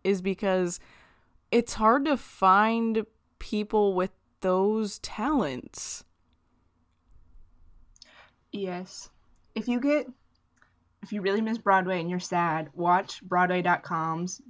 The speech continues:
Speaker 2: Backstage, uh, or, like, With the Band series. It's just a series that Laura Osnes made with,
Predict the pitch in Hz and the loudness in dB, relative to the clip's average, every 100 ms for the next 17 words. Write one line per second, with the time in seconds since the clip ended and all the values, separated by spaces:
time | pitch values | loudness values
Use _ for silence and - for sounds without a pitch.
0 | 190 165 170 - 170 170 175 - - 175 | 0 0 0 -4 -6 -6 -8 -14 -6 -2
1 | 170 - 170 160 147 175 180 - 170 160 | -2 -4 -6 -6 -4 -2 -2 -4 -6 -6
2 | 165 190 220 - _ - 247 247 247 247 | -6 -6 -8 -12 _ -14 -6 -4 -4 -4
3 | 262 - _ _ - - - - - - | -8 -12 _ _ -20 -20 -20 -20 -20 -20
4 | _ _ _ _ - - - 208 196 190 | _ _ _ _ -20 -18 -2 0 0 -4
5 | - 226 - 220 214 196 190 190 190 170 | -6 -4 -2 -2 2 4 4 2 0 0
6 | 175 180 180 185 170 185 226 226 240 240 | 0 0 0 2 2 0 -2 -6 -4 -2
7 | 240 240 247 - _ _ _ _ _ - | 0 -2 -4 -14 _ _ _ _ _ -8
8 | 190 190 | -4 -4